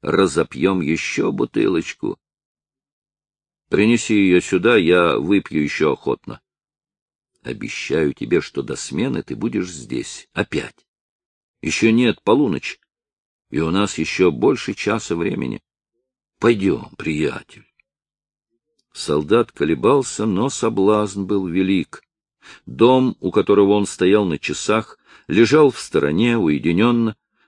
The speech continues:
Трудно было заметить отсутствие часового, если он вернётся ко времени смены.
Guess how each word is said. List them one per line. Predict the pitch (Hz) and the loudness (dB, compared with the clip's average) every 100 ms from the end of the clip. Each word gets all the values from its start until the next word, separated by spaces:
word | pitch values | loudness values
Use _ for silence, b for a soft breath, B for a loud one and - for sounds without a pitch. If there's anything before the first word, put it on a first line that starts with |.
| - | 0
Трудно | 120 147 127 117 | 4 6 4 4
было | 117 117 | 6 6
заметить | 107 113 113 107 - | 4 4 4 0 -4
отсутствие | - 92 - 107 - - 90 | -4 -4 0 -2 -2 0 0
часового, | 85 82 - 87 110 107 | 0 -4 2 6 8 6
если | 95 90 - | 6 2 0
он | 90 | 0
вернётся | 80 78 90 92 - 85 | 2 2 0 -2 -4 -2
ко | 85 | 0
времени | 78 87 82 | 2 0 0
смены. | 78 - 87 87 80 71 | -4 -4 -2 0 0 -4